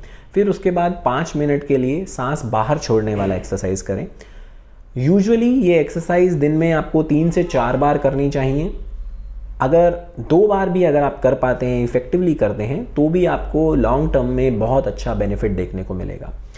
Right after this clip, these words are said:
इस साधारण सी एक्सरसाइज से लंग्स के ऊपर बहुत ही हेल्दी असर पड़ता है, लंग्स की ब्रीदिंग कैपेसिटी बहुत बढ़ जाती है,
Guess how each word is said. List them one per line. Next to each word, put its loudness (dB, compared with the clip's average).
इस -4
साधारण 2
सी 2
एक्सरसाइज 0
से 0
लंग्स 2
के 0
ऊपर 2
बहुत -2
ही 0
हेल्दी 0
असर -2
पड़ता -2
है, -4
लंग्स 0
की 0
ब्रीदिंग 2
कैपेसिटी -2
बहुत 0
बढ़ -2
जाती -6
है, -8